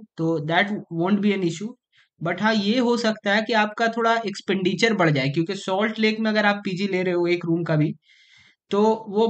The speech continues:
बढ़ जाता है, ठीक है। उसका जो expenses है, वो काफी आ सकता है, like ten thousand per month या eight thousand per month, ऐसा कुछ आ सकता है। तो आप अपने हिसाब से, ए, देख सकते हो कि कहाँ पे आपको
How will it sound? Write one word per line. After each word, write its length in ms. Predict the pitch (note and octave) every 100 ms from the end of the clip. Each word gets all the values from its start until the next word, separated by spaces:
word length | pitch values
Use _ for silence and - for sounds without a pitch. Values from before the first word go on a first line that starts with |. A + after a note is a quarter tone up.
| F#3
बढ़ 160 | F#3+
जाता 320 | E3+ B2+ - A#2
है, 120 | A#2+
ठीक 180 | G#3 B3+
है। 140 | F3+ D#3
उसका 340 | D#3 G3 F3+ E3+ F3
जो 80 | F#3 F3+ D#3
expenses 640 | D#3 - F3 F3 A#3+ A3+
है, 80 | G3+
वो 120 | F#3+ F#3+
काफी 320 | D#3 D#3 G#2 G#2 - D#3
आ 180 | D#3+ E3+
सकता 320 | C#3+ C3+ C3+
है, 60 |
like 220 | C#3 C#3+ E3
ten 180 | E3 D#3+
thousand 320 | D#3 D#3+ D#3
per 120 | D3+ D3+
month 240 | D3+ D3+ D3
या 160 | D3
eight 260 | D3+ D#3 D#3
thousand 320 | D3 D#3 D#3
per 100 | D3 D3
month, 160 | D3
ऐसा 240 | D3+ D3 E3
कुछ 240 | E3 D#3
आ 100 | C#3 C#3
सकता 200 | C3 -
है। 60 | - _ _ _ _ _ F3+
तो 160 | F3+ F#3 F3 E3+
आप 220 | G3+ G3+
अपने 280 | F3+ G3 G3
हिसाब 320 | F#3 F#3 F3+ -
से, 180 | A3+ D#4 - _ -
ए, 120 | D#3+ - _ E3
देख 340 | D#3+ D#3+ E3
सकते 320 | - E3 -
हो 80 | G3
कि 240 | G#3 A#3 A3
कहाँ 280 | D#3+ D#3 F3 F3
पे 60 |
आपको 360 | E3 E3 A3+